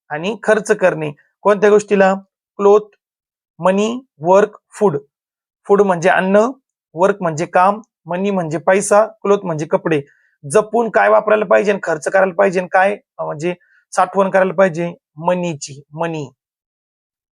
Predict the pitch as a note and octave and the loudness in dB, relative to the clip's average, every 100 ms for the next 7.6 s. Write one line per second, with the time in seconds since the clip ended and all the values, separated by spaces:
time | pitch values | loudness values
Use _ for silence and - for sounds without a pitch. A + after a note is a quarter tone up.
0 | _ _ D#3 E3 D#3+ C3 C3+ G3 G#3+ F3+ | _ _ -8 -6 -8 -8 -4 -2 2 4
1 | E3+ D#3 C3+ - D#3+ D#3+ - _ _ _ | 2 0 -6 -2 0 0 -4 _ _ _
2 | D3+ E3+ A3 A3+ _ _ D#3+ F3 F#3+ A3 | -6 0 0 -2 _ _ -6 -4 -2 -2
3 | D4 - C#3 F3+ - A#3 G#3 E3 D#3+ F#3 | -4 -10 -4 -4 0 -2 0 2 4 4
4 | G#3 A3+ - D#3+ E3 F3 - D#3+ D3 F3 | 4 2 -2 -6 -6 -6 -6 -6 -4 0
5 | F3+ F#3 G3+ D3 F3 G3+ D#3+ D#3+ D#3 D#3+ | 0 2 0 0 -4 -4 2 2 2 -2
6 | D3 D3+ D#3 D3 B2+ C3 E3 E3 D#3+ D#3 | -8 -8 -6 -6 -6 -6 0 0 2 -2
7 | D3 C#3 - C#3 C3+ | -2 -6 -8 -16 -16